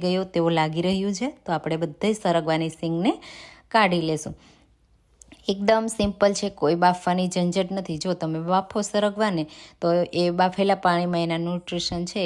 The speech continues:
એ જતા રહેતા હોય છે. તો આ રીતે ખાસ તમે નવી રીતે શાક બનાવશો તો ખૂબ જ ભાવશે. હવે ગ્રેવી બનાવવા માટે આપણે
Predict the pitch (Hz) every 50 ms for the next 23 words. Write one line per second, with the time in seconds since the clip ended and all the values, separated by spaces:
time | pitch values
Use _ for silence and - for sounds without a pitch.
0 | 165 160 151 - - 170 170 - 185 185 196 196 196 196 208 202 196 196 202 202
1 | 208 202 - 214 214 - - - - - _ - 185 156 160 165 170 170 165 151
2 | - 175 170 - - 196 190 190 185 - - - - 170 165 160 180 233 262 262
3 | - - - - - - - 175 175 185 185 196 202 202 190 185 202 196 190 -
4 | 202 196 196 196 185 202 214 214 202 185 180 - - 151 147 - 160 - - -
5 | - - 202 202 220 220 208 185 - 202 190 196 196 190 - 220 233 220 190 185
6 | 170 170 151 151 151 160 165 175 190 196 214 202 208 214 214 196 175 165 160 160
7 | 156 147 - 156 147 - - 160